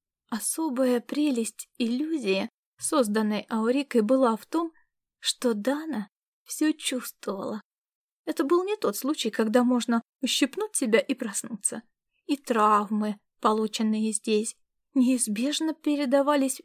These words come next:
её телу, оставшемуся в далёком замке. "Пусти меня!" Дана зло посмотрела на Аурику, стоящую перед ней. "Зачем всё это?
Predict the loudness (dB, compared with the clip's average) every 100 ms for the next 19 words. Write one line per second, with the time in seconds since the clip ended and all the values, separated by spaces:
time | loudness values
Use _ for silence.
0 | -6 -2 0 -2 -4 -2 -2 -2 -4 -8
1 | _ _ _ 0 0 0 -2 -2 -4 -4
2 | -4 -4 0 0 0 -2 -4 -2 -2 -4
3 | -8 -12 -12 _ _ _ _ _ _ _
4 | _ _ _ _ _ _ _ 0 0 2
5 | -2 2 4 6 8 8 6 0 _ _
6 | _ _ -4 2 2 2 0 0 0 0
7 | -2 -2 2 4 4 4 2 0 -4 -4
8 | -6 -6 -6 -4 -4 -4 -4 -2 0 0
9 | 0 0 -2 -4 _ _ _ _ 0 4
10 | 4 8 6 6 2 4 4 4 -2 -6